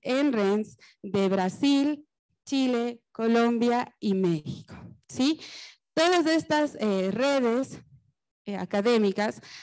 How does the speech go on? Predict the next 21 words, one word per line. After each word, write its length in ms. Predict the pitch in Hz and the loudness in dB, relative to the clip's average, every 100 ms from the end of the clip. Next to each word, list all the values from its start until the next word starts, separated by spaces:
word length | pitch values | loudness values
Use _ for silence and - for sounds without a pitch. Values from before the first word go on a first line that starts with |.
| - | -6
han 200 | 269 302 | 2 4
venido 400 | 311 311 311 302 | 4 4 4 4
ya 240 | 262 240 247 | 4 2 2
trabajando 760 | 247 220 202 202 196 208 214 | 0 0 -2 -2 -2 0 -2
desde 340 | 214 269 247 226 | 0 0 0 0
hace 340 | 220 220 208 | -2 -2 -4
ya 160 | 208 202 | -2 -2
varios 600 | 214 247 269 233 202 185 | 0 0 0 0 -2 -2
años 360 | 185 190 208 | -2 -2 -2
en 120 | 208 | -4
procesos 420 | 190 190 202 220 208 | -6 -6 -4 -2 0
de 80 | |
implementación 960 | 196 190 190 185 180 180 180 - 269 311 | -2 0 -2 -2 -4 -6 -8 0 4 4
de 100 | 277 | 2
telemedicina 840 | 208 202 190 190 196 220 226 247 - | 0 -2 0 -2 -4 -4 -4 -4 -4
en 140 | 202 185 | -4 0
cada 380 | 208 214 214 | 2 2 2
uno 200 | 202 208 | 2 0
de 80 | 190 | 0
sus 180 | 175 185 | -4 -10
países, 560 | - 233 240 202 190 | -6 0 0 0 -6